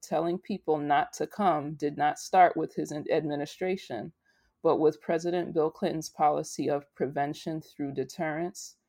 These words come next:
which began in nineteen ninety-four. Back then, the U S government made it harder to cross to the U S through more urban ports of entry in the hopes that migrants would be dissuaded from coming by the much more dangerous routes they would have to take.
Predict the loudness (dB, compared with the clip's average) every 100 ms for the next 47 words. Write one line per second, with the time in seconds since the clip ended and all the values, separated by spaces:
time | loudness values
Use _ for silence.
0 | _ _ -8 -8 -4 -4 -2 -2 -2 -2
1 | -4 -6 -8 -4 -2 -2 -6 -8 -2 0
2 | 0 -4 -12 _ _ _ _ _ _ _
3 | 6 6 6 4 2 4 0 0 2 0
4 | 0 0 0 -2 -4 -4 -2 0 -2 2
5 | 4 4 2 0 -4 -6 -2 -2 -2 -6
6 | -6 -4 -2 0 2 0 -2 -10 _ -4
7 | -2 0 0 2 2 2 -4 -2 -2 0
8 | -4 -2 -4 -4 -6 -6 -6 -12 _ _
9 | _ _ -2 0 0 2 2 2 -2 0
10 | 2 2 2 -4 -4 -6 -4 -6 -4 -6
11 | -4 0 2 2 0 -4 -6 -2 -2 0
12 | -4 -10 -2 0 2 0 -2 -4 -6 -4
13 | -2 -2 -2 -2 -2 -2 -2 -2 0 0
14 | -2 -4 -2 0 -2 -4 -8 -14 -4 0
15 | 0 -4 -18